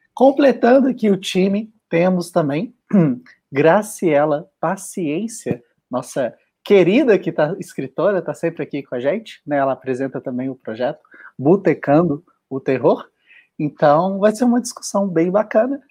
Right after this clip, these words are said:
Convido a todos vocês a acompanharem. Quem não tá inscrito ou inscrita ainda no canal, por favor, se inscreva, né? Acompanhe a gente também pelo Spotify. E é isso. Quero dar boa noite aqui primeiro pra Grace. Grace, olá, você.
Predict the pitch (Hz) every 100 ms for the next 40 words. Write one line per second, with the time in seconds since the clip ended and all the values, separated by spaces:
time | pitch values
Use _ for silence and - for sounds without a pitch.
0 | - 285 175 185 175 170 156 135 135 165
1 | 170 180 - - 151 151 160 151 131 147
2 | 180 170 175 156 156 151 123 - - 165
3 | 170 139 - - 160 160 165 139 151 143
4 | 139 139 151 170 240 - - - 349 -
5 | 208 160 143 208 208 - - 196 175 -
6 | - 180 196 247 247 247 - _ - 156
7 | 160 151 175 160 151 151 151 143 156 -
8 | 180 180 160 - 143 135 - 185 240 311
9 | _ _ _ _ _ 339 214 226 - -
10 | 127 - _ _ 175 175 175 156 160 151
11 | 165 151 147 156 143 139 143 - 123 110
12 | 123 165 202 - 127 117 139 180 - 131
13 | 110 123 175 143 113 - 101 147